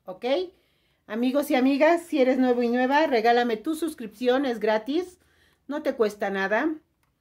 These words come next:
Vean nada más esas bellísimas pijamas. No te cuesta nada, es gratis la su-,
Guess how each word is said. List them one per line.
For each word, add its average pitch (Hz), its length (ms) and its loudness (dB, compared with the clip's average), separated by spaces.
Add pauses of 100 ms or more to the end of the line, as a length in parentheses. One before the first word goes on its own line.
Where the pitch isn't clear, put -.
(280)
Vean 240 220 -6
nada 233 180 -2
más 226 220 -2
esas 220 280 -6
bellísimas 208 640 -4
pijamas. 233 840 -6 (920)
No 262 160 -4
te 233 140 0
cuesta 233 340 0
nada, 214 380 2
es 220 160 0
gratis 220 480 0
la 196 180 0
su-, - 240 -16